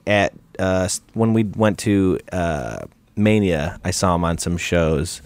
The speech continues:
but to see that guy <laughs> up close and personal was pretty funny. Um, just, like, the crowd as a whole for everything. Um,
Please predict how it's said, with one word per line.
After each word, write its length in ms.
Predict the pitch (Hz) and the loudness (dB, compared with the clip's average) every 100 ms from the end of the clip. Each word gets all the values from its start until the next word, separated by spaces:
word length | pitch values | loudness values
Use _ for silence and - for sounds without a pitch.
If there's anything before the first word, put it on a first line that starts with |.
| - - - - | -18 -16 -14 -6
but 160 | - 120 | -4 -2
to 80 | 123 | -2
see 180 | - 160 | -2 0
that 220 | 135 131 | 0 0
guy 180 | 131 123 | 0 0
<laughs> 20 | |
up 120 | 127 | 0
close 360 | - 139 123 - | -2 0 0 0
and 120 | 113 | -4
personal 480 | - 113 - 110 101 | 0 0 0 0 0
was 140 | 98 | -2
pretty 300 | - - 113 | -4 -6 -6
funny. 480 | 101 104 95 92 92 - - - - - | -4 -2 0 -2 -4 -10 -20 -20 -16 -6
Um, 360 | 90 90 90 | 0 0 0
just, 260 | 95 190 - | 2 2 2
like, 260 | - - 101 | 2 2 0
the 100 | 101 | -2
crowd 540 | - 120 120 135 123 | 0 0 2 2 0
as 180 | 110 104 | 0 -2
a 80 | 101 | -4
whole 400 | - 117 127 107 | -2 0 0 -2
for 220 | - 104 - | -2 -4 -2
everything. 880 | 95 113 120 - 98 92 90 87 - - | -2 0 0 0 0 0 -2 -6 -10 -6
Um, 400 | 82 78 76 | -4 -4 -6